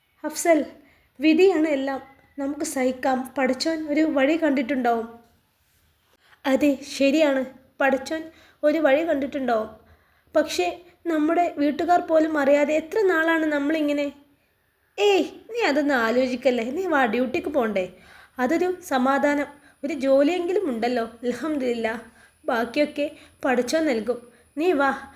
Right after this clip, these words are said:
ലേറ്റായാൽ പിന്നെ അതും കൂടെ കേൾക്കേണ്ടി വരും ആ തെണ്ടിയുടെ വായിൽ നിന്ന്." അഫ്സലും സിദ്ദീഖും പുറത്തേക്ക് നടന്നു. അഫ്സലിനെ സമാധാനിപ്പിച്ചെങ്കിലും സിദ്ദീഖിനും അറിയില്ലായിരുന്നു എത്ര നാൾ ഇതിങ്ങനെ പോവുമെന്ന്.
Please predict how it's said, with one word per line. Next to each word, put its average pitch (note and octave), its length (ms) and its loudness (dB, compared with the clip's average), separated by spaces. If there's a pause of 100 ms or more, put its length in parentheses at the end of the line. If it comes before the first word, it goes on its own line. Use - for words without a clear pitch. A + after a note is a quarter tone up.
(320)
ലേറ്റായാൽ D4 580 4
പിന്നെ C#4 280 -6 (360)
അതും C#4+ 280 -4
കൂടെ D4 200 4
കേൾക്കേണ്ടി C4 480 -2
വരും A3 200 2 (100)
ആ C4 80 -8
തെണ്ടിയുടെ B3+ 480 0
വായിൽ A3+ 320 0
നിന്ന്." G#3 220 -6 (680)
അഫ്സലും F#4 500 2
സിദ്ദീഖും C4+ 480 -2
പുറത്തേക്ക് A#3+ 500 0
നടന്നു. F#3+ 320 -6 (680)
അഫ്സലിനെ D#4+ 480 0
സമാധാനിപ്പിച്ചെങ്കിലും C4+ 1080 0 (280)
സിദ്ദീഖിനും B3+ 640 -2
അറിയില്ലായിരുന്നു G3+ 640 0 (260)
എത്ര A3 260 -6
നാൾ A3 200 -4 (140)
ഇതിങ്ങനെ G#3+ 420 -2 (100)
പോവുമെന്ന്. F3 480 -6